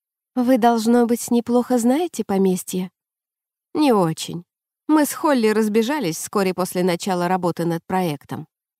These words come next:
«Мне жаль». «Не стоит. На сбережение мне и удалось приобрести свою галерею керамики. Мистик Клей на Монте-Верде. Заходите как-нибудь». «С удовольствием.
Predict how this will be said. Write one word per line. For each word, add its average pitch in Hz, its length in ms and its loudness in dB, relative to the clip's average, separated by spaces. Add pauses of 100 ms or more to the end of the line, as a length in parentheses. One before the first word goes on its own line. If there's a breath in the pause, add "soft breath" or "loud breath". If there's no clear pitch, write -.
(560)
«Мне 262 320 2
жаль». 226 360 -2 (800)
«Не 285 220 4
стоит. - 640 -2 (560)
На 226 160 6
сбережение 208 760 4
мне 185 280 4
и 180 40 0
удалось 180 460 0
приобрести 185 580 -2
свою 185 360 0
галерею 196 500 2
керамики. 160 720 -2 (420)
Мистик 294 500 2
Клей 262 280 0
на 175 160 2
Монте-Верде. 175 800 -2 (400)
Заходите 269 540 -2
как-нибудь». 160 600 -6 (800)
«С - 140 -8
удовольствием. 226 840 -2